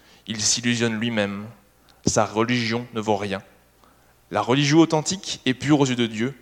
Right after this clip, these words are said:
le Père, consiste à aider les orphelins et les veuves dans leur détresse et à ne pas laisser co-, et ne pas, et à ne pas se laisser corrompre par ce monde.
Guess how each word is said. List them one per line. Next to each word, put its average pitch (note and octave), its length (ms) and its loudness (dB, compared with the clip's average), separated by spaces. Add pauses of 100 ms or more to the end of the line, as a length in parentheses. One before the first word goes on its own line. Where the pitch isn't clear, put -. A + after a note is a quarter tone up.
(180)
le A2 140 -2
Père, A2 460 0 (340)
consiste D3 420 0
à B2 80 6
aider C3+ 180 4
les C#3 160 4
orphelins B2 460 2
et A#2+ 60 0
les G#2+ 100 -2
veuves G#2+ 340 -6 (560)
dans A2+ 140 4
leur G#2+ 160 4
détresse - 640 -2 (160)
et A#2+ 100 2
à A2 80 2
ne A2 120 -2
pas A2 240 0
laisser A#2 360 -2
co-, A#2 220 -6
et A2+ 100 -4
ne A#2 120 -8
pas, A2+ 180 0 (220)
et A#2 140 -2
à A2+ 40 0
ne A2+ 120 -4
pas C3+ 180 0
se C3 160 -6
laisser A#2 220 -6
corrompre A#2 760 -2
par G2+ 160 -8
ce - 140 -8
monde. G2 340 -12